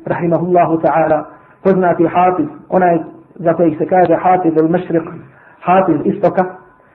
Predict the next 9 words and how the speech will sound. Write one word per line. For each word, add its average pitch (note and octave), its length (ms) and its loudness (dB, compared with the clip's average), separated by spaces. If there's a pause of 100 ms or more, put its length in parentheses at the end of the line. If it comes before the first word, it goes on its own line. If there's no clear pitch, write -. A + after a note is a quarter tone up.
(200)
napisao G#3+ 480 0
posebno G3 460 2
dijelo F#3 300 2
koje F3 100 2
je E3+ 60 4
nazvao F3+ 380 4
Šarafu F#3 340 2
Ashab - 440 -2
Al-Hadis. C#3 400 -4